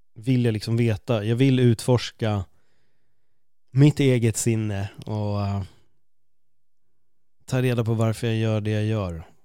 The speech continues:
Och det är inte alltid så jävla kul. Alltså, upptäckterna man gör på vägen är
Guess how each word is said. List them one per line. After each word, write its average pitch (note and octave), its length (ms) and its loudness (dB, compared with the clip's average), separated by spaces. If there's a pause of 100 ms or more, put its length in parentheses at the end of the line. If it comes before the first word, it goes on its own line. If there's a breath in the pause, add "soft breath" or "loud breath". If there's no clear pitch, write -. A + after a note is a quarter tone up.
(880)
Och A#2+ 120 -6
det B2+ 80 6
är - 20 10
inte D#3 200 4
alltid - 280 0
så D3+ 60 -4
jävla A2+ 220 -2
kul. G2+ 480 -2
Alltså, G#2 220 -4
upptäckterna B2 560 -4
man A2 180 -2
gör A#2+ 180 0
på A2+ 120 -8
vägen A#2+ 360 -2
är G#2 380 -6